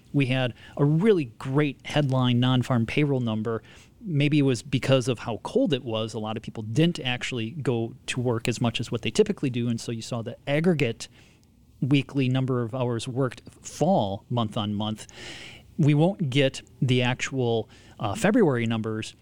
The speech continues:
until March eighth. So even though they do release it on the first Friday, Friday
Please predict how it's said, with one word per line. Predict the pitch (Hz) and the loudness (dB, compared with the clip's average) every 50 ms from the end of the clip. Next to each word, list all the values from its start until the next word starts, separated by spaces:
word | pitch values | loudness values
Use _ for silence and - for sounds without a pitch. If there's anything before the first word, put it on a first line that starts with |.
| _ - | _ 0
until | - 120 - - 131 127 123 120 113 - | 0 0 2 4 4 4 4 2 -2 -4
March | 165 127 131 135 120 107 - - - - | -6 -2 -2 -2 -2 -2 -2 -4 -4 -4
eighth. | 156 120 87 - - - - - - - - - | -4 -4 -4 -6 -10 -16 -18 -20 -20 -20 -20 -8
So | - - 123 117 | -4 -2 -2 -2
even | 143 156 151 165 | 0 0 2 4
though | 147 143 143 | 4 4 4
they | 131 135 120 | 2 2 0
do | 113 147 139 135 | 0 0 0 0
release | 131 131 131 127 127 127 120 - - | 0 0 0 0 0 0 -2 -2 -2
it | 131 127 | -2 -2
on | 123 120 | 0 -2
the | 113 107 | -2 -2
first | - 156 151 135 - | 0 0 0 0 -2
Friday, | - 143 131 127 123 123 127 120 120 117 - - - - - - 170 147 135 | -2 -2 -2 -2 0 0 0 0 -2 -2 -6 -12 -20 -20 -14 -10 -8 -8 -8
Friday | - - - 127 127 127 123 123 120 120 110 | -6 -2 2 2 4 4 2 2 0 -2 -4